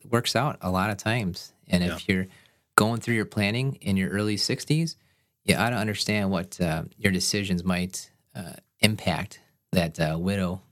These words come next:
Speaker 1: especially that's the, the wives, especially a lot of times, how it's
Speaker 2: Mm-hmm.
Speaker 1: gonna impact them twenty, thirty years later.
Speaker 2: Yeah, that's, that's tough. All right, so what is the next topic?
Speaker 1: The last, uh, the last part of it is, uh, what's extra?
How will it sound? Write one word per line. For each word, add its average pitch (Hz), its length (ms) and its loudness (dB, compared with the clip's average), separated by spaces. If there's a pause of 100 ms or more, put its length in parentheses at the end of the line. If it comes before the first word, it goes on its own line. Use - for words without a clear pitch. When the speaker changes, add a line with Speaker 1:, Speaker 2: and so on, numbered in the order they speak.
(120)
Speaker 1:
especially 92 360 0
that's 85 220 -4
the, 85 240 -2
the 90 100 0
wives, 87 300 -2
especially 90 420 -2
a 85 40 -2
lot 85 140 -2
of 82 100 -6
times, 85 360 -2 (300)
how 98 100 6
it's 95 60 2
Speaker 2:
Mm-hmm. 110 100 0
Speaker 1:
gonna 95 60 2
impact 92 280 -2
them 85 140 0
twenty, 92 360 0
thirty 92 280 0
years 95 240 -2
later. 95 260 0 (500)
Speaker 2:
Yeah, 165 240 -10 (280)
that's, - 320 0 (160)
that's - 180 -6
tough. 107 340 2 (920)
All 135 100 6
right, 135 140 4
so 147 120 6
what 160 160 6
is 151 100 0
the 127 100 6
next 120 380 4
topic? - 400 -2 (880)
Speaker 1:
The 95 100 2
last, 139 360 0
uh, 147 160 4
the 131 80 2
last 151 240 0
part 151 160 4
of 170 100 0
it 117 60 2
is, 104 160 0
uh, 98 120 2
what's 127 220 0
extra? 101 460 -2